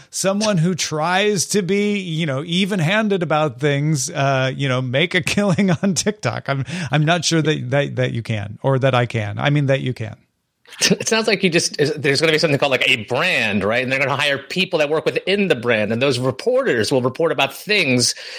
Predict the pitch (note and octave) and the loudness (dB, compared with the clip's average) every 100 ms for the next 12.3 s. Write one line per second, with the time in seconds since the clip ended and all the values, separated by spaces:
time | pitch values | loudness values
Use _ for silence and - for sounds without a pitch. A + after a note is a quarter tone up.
0 | - D#3+ - D3+ F3 A3+ F3+ F3+ E3+ G#3 | -4 -2 -2 -2 -2 0 0 0 0 0
1 | D#3 A#3+ G3+ B3+ A#3 G#3 F3 - F3 A#3+ | 0 0 0 0 -2 -2 -4 -2 0 0
2 | G#3 C#3+ G#2 F#2+ - _ _ _ _ E3+ | 0 -4 -4 -8 -12 _ _ _ _ -2
3 | E3+ A3+ G3+ G3 F3+ F3+ G#3 F3 - D#3+ | 2 0 0 0 0 0 -2 -4 -2 0
4 | D3 C#3 D#3 D3 - F#3+ E3 F3+ C#3 - | 0 0 -2 -4 -6 -6 -4 -6 -4 -2
5 | F#3 F3+ D#3+ E3+ E3 F3 F#3+ F3+ C#3+ B2+ | -2 0 0 0 0 0 2 2 2 0
6 | A#2+ A#2 D#3 - A3 G#3+ - - G3+ F3 | 0 0 -4 -6 -2 -2 -4 -4 -4 -4
7 | - F4+ F#3 A2 G#2 _ _ _ - F3 | -2 0 2 0 -4 _ _ _ -10 -2
8 | F#3+ F#3 F3 - - E3+ D3 C3+ D3 C3+ | 0 0 0 -2 0 0 0 -2 -2 -2
9 | F#3 B3+ F4 E4+ C#4 A3+ A3+ C4 C4 A#3+ | -2 0 2 2 2 2 2 2 2 2
10 | F3+ F3+ G#3 F3 G3 G#3+ G3 F3+ E3+ F#3 | 2 0 0 0 0 2 0 0 0 0
11 | D#3 F#3 E3 E3+ D3+ C#3 D#3+ D3+ C3 C#3+ | 0 0 0 -2 0 0 0 -2 -4 -4
12 | E3 F3 | -2 -2